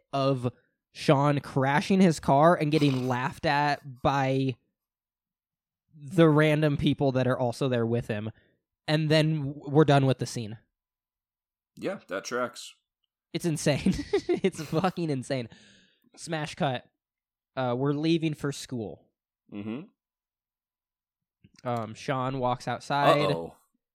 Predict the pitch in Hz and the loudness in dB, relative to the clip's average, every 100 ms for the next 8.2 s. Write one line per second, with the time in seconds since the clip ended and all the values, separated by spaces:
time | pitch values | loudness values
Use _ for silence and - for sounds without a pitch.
0 | _ - - - - - 135 147 147 147 | _ -8 -8 -14 -16 -8 -6 -2 0 -2
1 | 147 151 143 135 135 - 143 127 123 123 | -2 -2 0 0 -2 -2 -2 -2 -4 -4
2 | 120 - - 127 117 113 113 107 127 143 | -4 -6 -8 -6 -6 -4 -6 -4 -4 -2
3 | 139 135 135 123 113 - 127 127 120 123 | 0 0 0 0 -2 -4 -6 -4 -4 -4
4 | 123 123 110 101 135 120 104 107 113 123 | -4 -4 -4 -2 -2 -2 -4 -8 -8 -10
5 | _ _ _ _ - - - - - 110 | _ _ _ _ -16 -12 -10 -8 -4 -2
6 | 170 196 - 214 208 185 - _ _ 165 | 0 0 -2 -2 -2 -4 -10 _ _ -8
7 | 190 220 233 220 202 202 208 190 208 196 | -6 -4 -4 -2 0 2 2 2 0 0
8 | 117 | -2